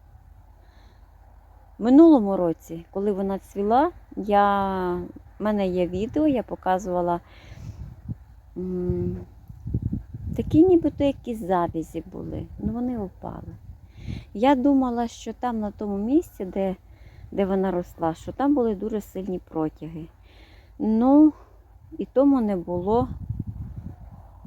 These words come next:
не було плоду.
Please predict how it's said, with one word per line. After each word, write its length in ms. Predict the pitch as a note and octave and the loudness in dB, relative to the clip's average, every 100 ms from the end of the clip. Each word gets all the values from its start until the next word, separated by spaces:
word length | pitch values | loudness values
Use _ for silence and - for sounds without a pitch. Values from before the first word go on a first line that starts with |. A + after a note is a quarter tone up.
| - - - - - - - - | -20 -20 -20 -20 -20 -20 -20 -20
не 280 | G3 G3 A#3 | -10 -6 -4
було 500 | A3 F#3+ F3+ G3 A3+ A#3 - - - - - - - - - - - - - - | -6 -6 -4 -2 -4 -6 -18 -20 -20 -20 -20 -20 -20 -20 -20 -20 -20 -20 -20 -8
плоду. 540 | G3 G3 F3+ D3+ E3 | 0 6 6 6 2